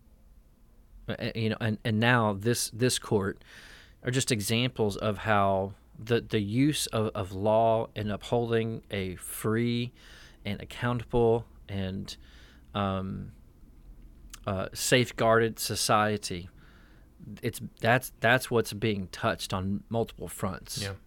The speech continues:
Speaker 1: in, in the recent decades. Um, not totally unprecedented, but significantly, um, uh, attacked, significantly challenged.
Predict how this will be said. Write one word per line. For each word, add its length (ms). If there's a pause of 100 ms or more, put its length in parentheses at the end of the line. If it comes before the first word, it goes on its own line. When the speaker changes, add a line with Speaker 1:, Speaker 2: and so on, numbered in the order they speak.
(160)
Speaker 1:
in, 360
in 140
the 60
recent 480
decades. 640 (640)
Um, 580 (260)
not 200
totally 400
unprecedented, 800 (220)
but 120
significantly, 920 (1040)
um, 580 (1120)
uh, 220
attacked, 460
significantly 920 (420)
challenged. 800